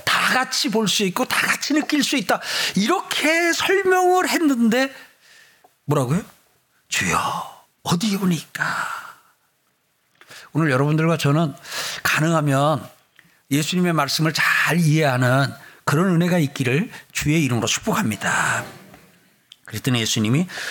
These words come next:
"죽음 있는 곳에는 독수리가 모이느니라." 하면서,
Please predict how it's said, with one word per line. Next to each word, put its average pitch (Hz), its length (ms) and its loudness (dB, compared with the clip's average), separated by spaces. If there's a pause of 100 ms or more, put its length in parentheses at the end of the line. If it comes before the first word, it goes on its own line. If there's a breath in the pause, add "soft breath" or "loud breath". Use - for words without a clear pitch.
"죽음 151 360 2
있는 147 200 2
곳에는 135 360 2
독수리가 139 500 0
모이느니라." 113 1300 2
하면서, 151 720 0